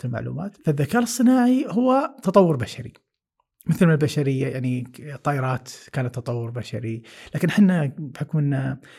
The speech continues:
الفترات الأخيرة التقنية تصدمنا، فنعتقد أن التقنية هي كل شيء وهي اللي غيرت العالم.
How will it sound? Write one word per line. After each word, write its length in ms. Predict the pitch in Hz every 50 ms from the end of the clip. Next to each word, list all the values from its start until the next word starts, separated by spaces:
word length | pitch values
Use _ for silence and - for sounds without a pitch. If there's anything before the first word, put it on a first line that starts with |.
| - - _ _
الفترات 340 | - - 151 156 156 -
الأخيرة 480 | 156 143 - - 160 151 139 127 131 123 - -
التقنية 400 | - _ - 165 - 156 147 135
تصدمنا، 720 | - 131 - - - 160 151 135 127 123 135 151 - - -
فنعتقد 1000 | 156 156 151 147 143 147 139 120 151 165 180 170 165 165 - 147 - 151 143 139
أن 100 | 143 143
التقنية 540 | 139 139 - 196 190 - - 165 170 175 185
هي 240 | 156 156 190 180 165
كل 200 | 175 - 170 -
شيء 340 | - 120 104 - - _ _ _ _
وهي 180 | - 131 180 175
اللي 140 | 160 160 160
غيرت 380 | 147 160 165 151 131 131 -
العالم. 340 | 143 123 - 117 117 110 104